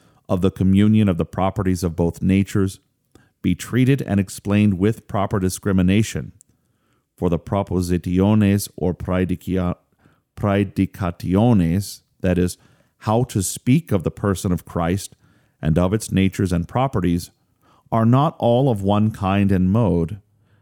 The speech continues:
and when they are employed without proper discrimination, the doctrine becomes confused,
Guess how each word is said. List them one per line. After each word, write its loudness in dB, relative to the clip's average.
and 0
when 4
they 4
are 2
employed 0
without -2
proper -2
discrimination, 0
the 0
doctrine 0
becomes 0
confused, 0